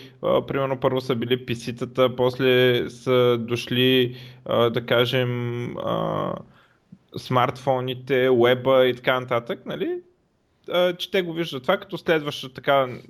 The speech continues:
следващо голямо нещо и искат да са пионери там. Ам, като той признава, че за сега няма много връзка с бизнеса, но един вид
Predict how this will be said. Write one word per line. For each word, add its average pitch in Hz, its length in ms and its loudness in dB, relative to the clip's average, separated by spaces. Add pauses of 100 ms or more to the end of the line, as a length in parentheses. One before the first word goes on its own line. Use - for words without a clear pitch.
следващо 143 420 -4
голямо 123 360 0
нещо 123 360 -6
и 320 40 -6
искат 175 280 -8
да 165 120 -8
са 208 320 -4 (300)
пионери 151 560 -2
там. 87 180 -12 (540)
Ам, 139 600 -4 (920)
като 185 400 -4 (140)
той 190 180 4
признава, 170 400 -2
че 190 220 -2
за 165 160 -6
сега 156 440 -2
няма 151 840 0
много 127 460 -4
връзка 120 360 -2
с 113 220 -10
бизнеса, 113 480 -4
но 302 120 -2
един 175 180 -2
вид 139 200 -6